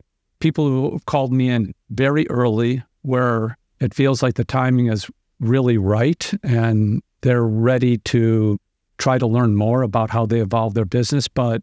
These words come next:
you know, I do have one client I'm working with right now where I kind of wish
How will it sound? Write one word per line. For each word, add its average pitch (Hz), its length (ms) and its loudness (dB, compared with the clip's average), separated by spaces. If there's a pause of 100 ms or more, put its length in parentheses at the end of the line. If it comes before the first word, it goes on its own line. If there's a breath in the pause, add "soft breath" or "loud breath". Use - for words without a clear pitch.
(120)
you 127 100 0
know, 127 120 2
I 120 100 0
do 139 120 0
have 135 220 -2
one 139 300 0 (320)
client 139 320 -2
I'm 127 140 0
working 131 420 0
with 127 320 -4
right 131 180 0
now 131 300 0
where 117 500 0 (680)
I 127 100 -2
kind 156 280 -2
of 110 140 0
wish 120 580 -2